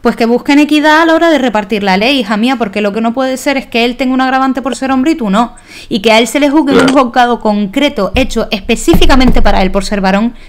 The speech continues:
Speaker 1: y a ti no. ¿Qué
Speaker 2: Exacto,
Speaker 1: equidad?
Speaker 2: donde encima los jueces y las jueces están educados en ese tipo de, de cuestiones. Educados, o sea, véase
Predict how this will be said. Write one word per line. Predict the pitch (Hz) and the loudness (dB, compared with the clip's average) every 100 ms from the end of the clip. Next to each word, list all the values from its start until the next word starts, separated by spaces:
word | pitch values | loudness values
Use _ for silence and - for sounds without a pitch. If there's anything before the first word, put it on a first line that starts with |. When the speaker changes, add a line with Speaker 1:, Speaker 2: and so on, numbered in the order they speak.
| - | -6
Speaker 1:
y | 220 | -2
a | 226 | 0
ti | 285 | 0
no. | 214 196 - - - - - _ - - _ _ _ _ _ | 0 -2 -6 -20 -20 -20 -20 _ -20 -20 _ _ _ _ _
¿Qué | - 233 | 2 2
Speaker 2:
Exacto, | 214 | 4
Speaker 1:
equidad? | 226 214 | 2 4
Speaker 2:
donde | 247 240 | 4 4
encima | 226 - 151 165 170 - _ - - | 4 2 2 0 -2 -8 _ -10 -4
los | 110 113 | 0 0
jueces | 123 127 120 - | 2 2 2 2
y | 160 | 0
las | - | -4
jueces | 170 165 180 | -6 -8 -10
están | 127 - 131 139 113 - - - | -10 -8 -8 -8 -10 -16 -20 -6
educados | 120 135 160 156 175 170 185 226 - _ _ _ - | -2 -2 -4 -4 -4 -4 -6 -12 -16 _ _ _ -14
en | - 110 | -8 -6
ese | 104 - 113 | -8 -8 -8
tipo | 113 110 151 | -8 -6 -4
de, | 131 90 85 82 | -4 -4 -6 -10
de | 85 | -10
cuestiones. | 85 85 - 156 85 - | -12 -12 -10 -10 -12 -6
Educados, | 90 85 113 123 85 | -6 -4 -4 -4 -6
o | 85 | -10
sea, | 92 87 | -8 -8
véase | 80 90 90 90 101 113 285 | -6 -8 -8 -8 -6 -6 -6